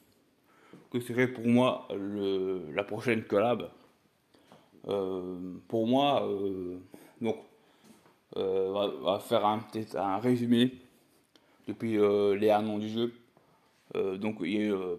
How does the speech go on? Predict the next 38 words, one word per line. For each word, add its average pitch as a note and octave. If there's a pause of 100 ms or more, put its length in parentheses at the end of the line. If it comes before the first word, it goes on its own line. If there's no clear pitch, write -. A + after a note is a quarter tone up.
(100)
pour G#2+
les G#2+
un G#2+
an, G#2+
il G2+
y G2
a G2
eu, G2
euh, F2+
le F#2
retour G#2+
de G2+
Nier G2+
Automata, G2+ (560)
puis A2+
le, G2+
le G2+
retour G2+
de G2
Nier G#2 (180)
Replicant, A2 (520)
mais G#2+
ça G#2
durait A#2
pas A#2+
très -
longtemps. A2 (1040)
Ça -
durait G#2
quinze A2
jours, A#2+
hein, G#2
euh, E2+
ça G2
durait G#2
moins A2
longtemps G#2+
qu'avant. G2+